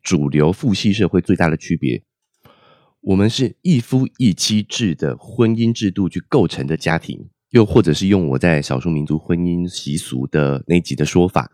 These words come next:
叫做专偶制哦，就我们的家庭基本的结构组成就是一夫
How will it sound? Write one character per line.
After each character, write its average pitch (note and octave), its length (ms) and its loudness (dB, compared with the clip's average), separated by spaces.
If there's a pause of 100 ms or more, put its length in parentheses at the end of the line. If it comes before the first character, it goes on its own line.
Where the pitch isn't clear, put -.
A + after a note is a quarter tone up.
(140)
叫 F2 120 0
做 F2 200 4 (100)
专 A2 260 4 (100)
偶 B1+ 280 -2
制 D#2+ 240 2
哦， A#1 80 -4 (420)
就 F#2 140 2
我 D#2+ 80 2
们 C#2 140 -4
的 D2+ 160 -6
家 F#2+ 340 -2
庭 D2+ 260 -6
基 F2 220 -6
本 C2 340 -4
的 B1+ 140 -8
结 C#2+ 300 -2
构 F2+ 160 2
组 A#1 160 -12
成 - 160 -6
就 - 100 0
是 - 260 -4
一 F2+ 200 0
夫 D#2+ 260 -4